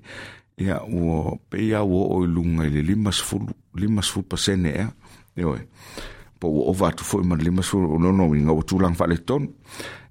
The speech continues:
Ia, a o tātou lai Samoa. Ia, e,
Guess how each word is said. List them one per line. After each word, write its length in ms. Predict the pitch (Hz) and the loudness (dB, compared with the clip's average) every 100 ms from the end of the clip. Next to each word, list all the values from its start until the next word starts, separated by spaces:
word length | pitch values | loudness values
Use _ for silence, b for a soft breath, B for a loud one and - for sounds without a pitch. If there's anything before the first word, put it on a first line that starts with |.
| 90 | 0
Ia, 180 | 98 127 | 2 2
a 220 | 90 98 | 0 0
o 60 | 95 | 2
tātou 460 | 95 87 110 127 | 0 0 0 2
lai 120 | 127 127 | 2 2
Samoa. 560 | 131 98 76 58 - - _ | 2 2 2 0 -6 -16 _
Ia, 220 | 92 107 - - _ _ _ - | -2 -2 -2 -10 _ _ _ -20
e, 140 | 71 | -20